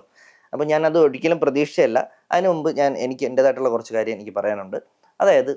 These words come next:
നമുക്കെല്ലാവർക്കും അവരുടേതായിട്ടുള്ള ഇഷ്ടങ്ങളുണ്ട്. ഇപ്പോൾ എനിക്ക് ക്രിക്കറ്റ് കളിക്കുന്ന ഭയങ്കര ഇഷ്ടമാണ്. അപ്പോൾ എൻ്റെ ഒരു കൂട്ടുകാരൻ എന്ന് പറഞ്ഞാൽ "അളിയാ അത് വേണ്ട അളിയാ, നീ ഫുട്ബോൾ കളി അളിയാ, അതാണ് നല്ലത്, അതാകുമ്പോൾ ഇത്തിരി ഇതൊക്കെ കിട്ടും" എന്ന് പറഞ്ഞാൽ ഞാൻ അത്, അത് അവൻ്റെ വാക്കും കേട്ട് ഞാൻ ഫുട്ബോൾ കളിക്കാൻ പോയാൽ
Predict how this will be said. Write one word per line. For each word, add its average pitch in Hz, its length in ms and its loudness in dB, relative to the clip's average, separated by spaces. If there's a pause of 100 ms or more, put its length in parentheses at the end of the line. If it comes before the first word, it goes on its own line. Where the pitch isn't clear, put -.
നമുക്കെല്ലാവർക്കും 143 1080 0 (200)
അവരുടേതായിട്ടുള്ള 113 580 -2
ഇഷ്ടങ്ങളുണ്ട്. 107 580 -4 (140)
ഇപ്പോൾ 143 300 2
എനിക്ക് 165 220 -2
ക്രിക്കറ്റ് 147 300 -2
കളിക്കുന്ന 135 260 0
ഭയങ്കര 120 220 -2
ഇഷ്ടമാണ്. 110 360 -6
അപ്പോൾ 135 140 -6
എൻ്റെ 127 100 -6
ഒരു 123 60 -4
കൂട്ടുകാരൻ 120 300 -4
എന്ന് 117 160 -6
പറഞ്ഞാൽ 110 140 -4
"അളിയാ 117 180 4
അത് 113 120 2
വേണ്ട 113 280 2
അളിയാ, 104 180 -2
നീ 107 140 -8
ഫുട്ബോൾ 107 340 -2
കളി 104 160 0
അളിയാ, 101 180 -4
അതാണ് 107 200 -6
നല്ലത്, 101 380 -4
അതാകുമ്പോൾ 101 320 -4
ഇത്തിരി 101 160 -10 (340)
ഇതൊക്കെ 120 200 2
കിട്ടും" 120 280 -4 (100)
എന്ന് 120 180 -6
പറഞ്ഞാൽ 107 440 -2 (200)
ഞാൻ 151 240 0 (240)
അത്, 139 240 2 (300)
അത് 147 260 0
അവൻ്റെ 165 280 4
വാക്കും 156 360 0
കേട്ട് 143 220 0
ഞാൻ 139 180 -2
ഫുട്ബോൾ 135 260 -2
കളിക്കാൻ 131 300 0
പോയാൽ 107 280 0